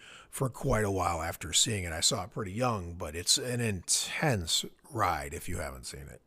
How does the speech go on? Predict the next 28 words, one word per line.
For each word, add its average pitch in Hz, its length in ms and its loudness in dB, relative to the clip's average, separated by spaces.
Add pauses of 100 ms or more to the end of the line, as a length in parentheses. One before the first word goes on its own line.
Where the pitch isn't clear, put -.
(460)
All 101 220 8
right, 143 280 12
we 113 140 6
only 127 160 10
have 123 100 10
a 120 80 10
few 143 320 8
left. 147 300 10
These 117 340 2
are 113 60 -4
the 117 100 4
top - 360 6
choices. 127 600 8
So 120 180 6
we 123 160 10
have 120 440 8 (340)
Viggo 185 400 12
Mortensen 120 840 8 (480)
in 151 280 12
The 123 100 8
Prophecy, - 920 0
and 104 180 0
I 110 80 2
also 131 360 10
nominate 117 600 6
this 98 380 2 (340)
for 135 300 8
best 113 480 8